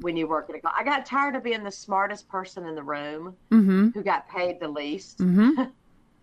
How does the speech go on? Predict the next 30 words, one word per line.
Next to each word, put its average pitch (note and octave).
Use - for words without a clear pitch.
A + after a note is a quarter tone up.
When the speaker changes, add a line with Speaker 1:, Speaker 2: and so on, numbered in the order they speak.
Speaker 1:
So -
I A#3
went B3+
to C4+
school B3+
to A3+
get G3
a -
master's F3+
in F#3+
public F#3+
administration F3
because E3
I F3+
wanted E3+
to -
become E3+
a D#3
dean. D3+
But A#3+
in D4
the C#4
meantime, D4
I A3
had G#3
started G3+
teaching A3
this A#3+
comedy E4
class. C#3